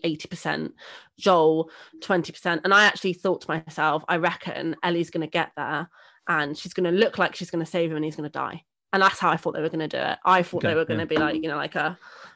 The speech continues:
Speaker 1: like a gun to the head. "Oh, well, you're here now." Well, you're here, but, uh,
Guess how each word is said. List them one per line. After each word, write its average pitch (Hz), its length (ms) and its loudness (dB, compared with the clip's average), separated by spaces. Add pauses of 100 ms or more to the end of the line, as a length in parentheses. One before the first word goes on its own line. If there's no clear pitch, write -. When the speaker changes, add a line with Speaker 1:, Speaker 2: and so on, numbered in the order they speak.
Speaker 1:
like 190 100 -4
a 180 60 0
gun 196 260 4
to 190 80 -4
the 185 80 0
head. 165 440 2 (140)
"Oh, 214 100 8
well, 208 80 8
you're 202 80 6
here 208 260 4
now." 151 380 0
Well, 202 360 6 (220)
you're 208 160 0
here, 175 280 4
but, 160 420 2
uh, 143 60 -4